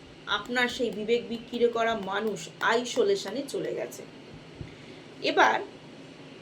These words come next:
এই যে টপিকটা শুরু হয়েছিল যে শত্রুদের সমস্ত কিছু কি আপনি ষড়যন্ত্র বুঝতে পেরেছেন? হ্যাঁ,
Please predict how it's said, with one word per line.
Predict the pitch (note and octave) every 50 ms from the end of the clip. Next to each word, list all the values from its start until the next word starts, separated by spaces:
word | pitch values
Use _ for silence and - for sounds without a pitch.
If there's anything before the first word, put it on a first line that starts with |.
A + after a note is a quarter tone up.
| -
এই | - D#4 D4
যে | D#4+ F#4
টপিকটা | F4+ - D4+ C4+ C#4 - F4 F4 - F#4
শুরু | F4 - - C#4+ C#4 D#4
হয়েছিল | C#4+ C#4 D#4+ D#4+ D4+ D4 - - C4 G3 F#3 - - - - - - - - - - - -
যে | B3+ A3 A3+ C4 B3 A3+ G#3+ G#3 G3 - - - - - - - - - - - - - - - - - - -
শত্রুদের | - - D#4 D#4 D#4 D#4 - F4+ F#4+ F4+ D#4+ A3+ - - - - - - - - - - - - - - - - - - - - - - - - - - - - -
সমস্ত | D4 D4 C#4+ D#4 D#4 C#4 - E4+ D#4+ -
কিছু | D#4+ D#4 - - D4+ G#3 F#3 - - - - - - -
কি | C#4 C4+
আপনি | C4 B3+ B3 B3+ C4+ C4+
ষড়যন্ত্র | C4+ - A#3 A3 A3 G#3+ A#3 A#3 A#3 A3+ C4
বুঝতে | G#3+ F#3 G3+ G3+ - - C4
পেরেছেন? | A#3 G#3+ A3 G#3 A#3+ A#3+ - - C#4 - - - - - - - - - - - - - - - -
হ্যাঁ, | - G#3 E3